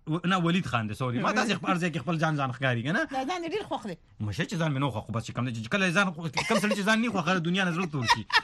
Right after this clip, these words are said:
Speaker 1: ها؟ زما خو ځان ځکه خوښ دی، زما خو ځان مې هم خوښ دی، ځکه مې دا ټول هر څه خوښ دي. که ځان مې نه وي خوښه، نو بس بیا به مې دا دومره خبرې هم نه کولې.
Speaker 2: که نه؟
Speaker 1: ټول ما ته په جمع ماشاءالله ووایه.
Speaker 2: درېمه کلمه در باندې چوف کما.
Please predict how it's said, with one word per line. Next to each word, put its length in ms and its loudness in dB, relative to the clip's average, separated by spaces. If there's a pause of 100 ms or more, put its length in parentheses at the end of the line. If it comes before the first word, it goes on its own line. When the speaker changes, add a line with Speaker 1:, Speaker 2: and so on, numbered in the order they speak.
(100)
Speaker 1:
ها؟ 240 0 (280)
زما 200 2
خو 80 -2
ځان 180 0
ځکه 160 -6
خوښ 200 0
دی، 120 -2
زما 120 0
خو 120 -6
ځان 300 2
مې 60 2
هم 80 0
خوښ 160 2
دی، 200 -2
ځکه 80 -2
مې 60 -2
دا 100 0
ټول 160 0
هر 60 2
څه 180 -4
خوښ 200 2
دي. 100 -6 (320)
که 80 -2
ځان 180 6
مې 80 0
نه 80 2
وي 80 2
خوښه، 260 0 (280)
نو 80 -2
بس 100 0
بیا 160 -2
به 140 -2
مې 40 -6
دا 60 -2
دومره 200 -4
خبرې 240 -4
هم 80 0
نه 80 -4
کولې. 240 -4 (160)
Speaker 2:
که 120 -2
نه؟ 280 -6 (200)
Speaker 1:
ټول 120 4
ما 100 2
ته 80 -2
په 60 -2
جمع 160 0
ماشاءالله 360 0
ووایه. 280 -2 (1000)
Speaker 2:
درېمه 260 0
کلمه 220 0
در 100 0
باندې 180 -2
چوف 140 -4
کما. 220 -6